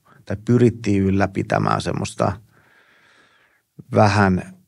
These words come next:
kevyttä tunnelmaa siitä, että kaikki jaksaisi. Koska vaikka toi kuumuus oli, oli, oli niin, vaikka mä oon niinku tottunut saunomaan, niin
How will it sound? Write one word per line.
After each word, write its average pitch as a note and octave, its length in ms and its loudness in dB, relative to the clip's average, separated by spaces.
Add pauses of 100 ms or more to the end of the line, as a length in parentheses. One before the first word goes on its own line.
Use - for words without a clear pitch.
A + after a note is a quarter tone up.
(120)
kevyttä F#2+ 480 0
tunnelmaa - 640 0
siitä, - 480 -2
että - 300 -4 (480)
kaikki D#2+ 360 0
jaksaisi. - 680 -6 (560)
Koska - 220 -6
vaikka F#2+ 200 -4
toi G2+ 140 0
kuumuus G#2 580 2
oli, G2 220 2 (120)
oli, G2+ 320 0
oli G2+ 160 -2
niin, G2+ 280 4 (720)
vaikka G#2+ 200 -4
mä G2+ 80 6
oon G2 100 4
niinku G2+ 440 -2
tottunut G#2+ 380 0
saunomaan, G2+ 760 0
niin G2 300 -4